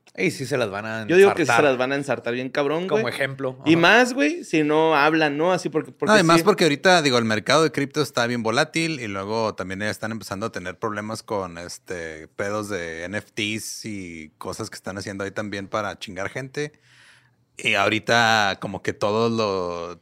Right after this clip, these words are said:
Speaker 3: toda la gente que se está me-, muy metida en el cripto está perdiendo como la, la buena gracia de la gente, güey.
Speaker 2: Ujú.
Speaker 1: Sí,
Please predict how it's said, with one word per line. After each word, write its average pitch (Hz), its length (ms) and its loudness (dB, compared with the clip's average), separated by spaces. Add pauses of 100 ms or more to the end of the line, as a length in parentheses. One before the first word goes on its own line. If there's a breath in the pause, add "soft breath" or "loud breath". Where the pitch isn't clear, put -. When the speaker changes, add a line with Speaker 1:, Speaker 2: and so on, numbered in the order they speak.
Speaker 3:
toda 135 140 2
la 131 80 4
gente 131 240 0
que 135 100 0
se - 80 -6
está 110 220 -2
me-, 117 260 -2
muy 123 240 0
metida 143 220 2
en 147 60 0
el 117 100 -4
cripto 160 480 0 (120)
está - 320 -2
perdiendo 110 480 -2
como 104 360 -6
la, 90 260 -4
la 90 140 -6
buena 98 300 -4
gracia 101 400 -2
de 127 100 -4
la 110 100 0
gente, 104 380 -4
güey. 80 160 -14 (280 soft breath)
Speaker 2:
Ujú. 120 160 -8
Speaker 1:
Sí, 185 220 4